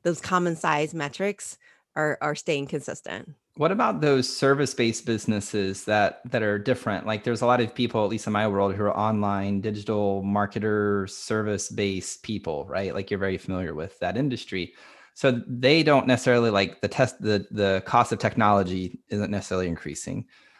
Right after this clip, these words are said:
Speaker 2: Um, the cost of service providers aren't necessarily increasing. So how can they, um, adjust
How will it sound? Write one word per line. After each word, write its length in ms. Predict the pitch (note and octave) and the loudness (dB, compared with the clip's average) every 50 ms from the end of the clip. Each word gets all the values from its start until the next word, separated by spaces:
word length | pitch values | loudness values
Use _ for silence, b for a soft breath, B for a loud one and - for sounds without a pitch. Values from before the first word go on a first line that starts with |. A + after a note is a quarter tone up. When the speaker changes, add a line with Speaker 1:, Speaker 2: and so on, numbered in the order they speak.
| b b b | b b b
Speaker 2:
Um, 320 | - A2+ A#2 A2+ A2+ A2 | 0 2 2 4 4 4
the 100 | G#2+ A#2 | 2 2
cost 500 | A#2 - - A2+ A2+ A2+ A2+ - - - | 2 4 6 6 8 8 6 4 0 0
of 460 | A#2+ A2+ A2+ A2 A2 A2 G#2+ G2+ - | 2 4 6 6 6 4 4 0 -4
service 320 | - - B2 A#2+ A#2+ A#2 - | -2 2 2 2 2 0 -4
providers 420 | - G2+ G2 G2+ G2 F#2+ F#2 - | -2 2 4 4 4 4 2 0
aren't 120 | G2 D#2+ F2+ | -2 -2 -2
necessarily 320 | F#2 - - G2+ G2 F#2+ | -2 -2 -2 -4 -2 -2
increasing. 420 | F#2 - - F2+ F#2 - F#2 G2+ | -4 -4 -6 -8 -6 -4 -4 -2
So 160 | G2+ - A#2 A#2 | 0 2 2 2
how 260 | - C3 C3+ C#3+ E3 | 4 4 4 4 4
can 340 | D#3+ - - C#3+ A#2+ A2+ G#2+ | 2 2 2 2 4 4 4
they, 500 | A2+ A#2+ A#2+ G#2 F#2 F2+ F#2+ G#2 - _ b b b b b b b b - | 4 4 4 4 2 2 0 -2 -6 _ b b b b b b b b -2
um, 200 | G#2 G2+ G2+ G2+ - | 0 0 0 0 0
adjust 800 | G#2+ G#2+ G#2 G2 G#2 A2+ A2 G2+ F#2+ - - - - - - - | -2 -2 -2 -2 2 4 4 4 4 4 0 -10 -14 -16 -20 -20